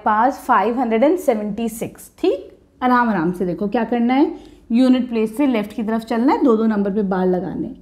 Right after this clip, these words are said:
इन दो पे बार, ठीक है। फ़ाइव देखो अकेला रह गया, उस पे अकेले पे बार छोड़ दो, ठीक।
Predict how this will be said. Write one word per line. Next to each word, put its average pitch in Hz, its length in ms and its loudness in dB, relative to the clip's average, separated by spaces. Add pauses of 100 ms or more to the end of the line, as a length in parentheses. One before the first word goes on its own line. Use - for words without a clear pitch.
(400)
इन 240 160 2
दो 233 140 4
पे 220 160 -2
बार, 170 320 -4 (240)
ठीक 320 160 -2
है। 427 100 -4 (340)
फ़ाइव 311 300 6
देखो 339 180 2
अकेला 294 340 2
रह 294 140 4
गया, 294 180 2
उस 269 160 -2
पे 349 100 -4
अकेले 269 320 0
पे 220 120 -2
बार 180 280 -4
छोड़ 180 260 -8
दो, 180 140 -8 (300)
ठीक। 466 260 4